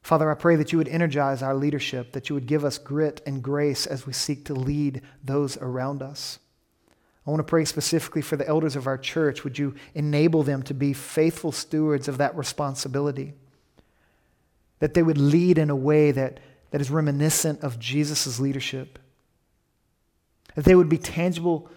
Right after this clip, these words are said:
representations of how Jesus leads his people. Father, be with every member of our church who's leading in various areas of life. Would you energize them and enable them to, to lead well?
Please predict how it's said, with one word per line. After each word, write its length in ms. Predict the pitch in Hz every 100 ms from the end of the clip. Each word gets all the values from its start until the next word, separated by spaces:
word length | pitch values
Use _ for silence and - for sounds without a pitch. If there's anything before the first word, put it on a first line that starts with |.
| _ _ -
representations 1000 | 170 170 156 147 127 160 156 - 139 135
of 80 | 135
how 200 | 143 147
Jesus 480 | 131 147 147 139 -
leads 240 | 139 131
his 140 | 131 -
people. 500 | 170 175 170 170 - _ _ _ _ _ _ _ _ _ _ _ _ _ _ _ _ _ - -
Father, 300 | 190 175 170
be 180 | 185
with 140 | 202 180
every 340 | 175 175 196
member 380 | 165 165 151 147
of 160 | 143 143
our 100 | 139
church 360 | - 143 135
who's 220 | 156 135 131
leading 360 | 156 170 160
in 100 | 147
various 540 | 131 156 175 170 - - - _ -
areas 420 | 165 170 170 160 -
of 180 | 139
life. 420 | 131 139 139 135 -
Would 140 | 135
you 300 | 151 151 147 - _ -
energize 680 | 165 175 147 160 156 151
them 220 | 147 156 151
and 100 | 139
enable 400 | 131 143 147 139
them 280 | 143 139
to, 380 | 131 - 131 127 123 - _ _ _
to 100 | -
lead 320 | 139 135 156 139
well? 520 | 139 143 139 135